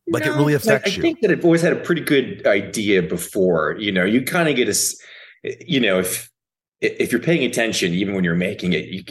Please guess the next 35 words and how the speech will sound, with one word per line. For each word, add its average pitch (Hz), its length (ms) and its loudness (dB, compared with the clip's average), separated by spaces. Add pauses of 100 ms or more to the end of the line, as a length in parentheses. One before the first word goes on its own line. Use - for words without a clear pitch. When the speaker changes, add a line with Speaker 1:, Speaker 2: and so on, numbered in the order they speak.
(420)
Speaker 2:
you 117 80 0
kind 127 200 0
of - 20 6
have 107 100 2
an 104 80 0
idea 92 840 0
of 87 140 -2
like, 85 360 -2
"I 90 460 -2
don't 80 200 -4
know. 58 420 -8
I 85 100 -4
don't, 85 300 -2
I 87 120 -2
don't, 87 380 -2
I 101 100 0
have 104 280 2
low 101 180 4
expectations 87 640 -2
for 80 160 -2
this." 69 300 -2
So 98 160 2
I, 92 260 2 (480)
I 143 40 0
haven't 180 260 2
had 131 380 -4
that 92 400 -2 (140)
experience 101 520 0
probably 104 260 0
just 92 260 -4
because 90 300 -2
I, 85 200 0 (100)
I 90 60 -8
feel 95 260 0
like 90 280 -2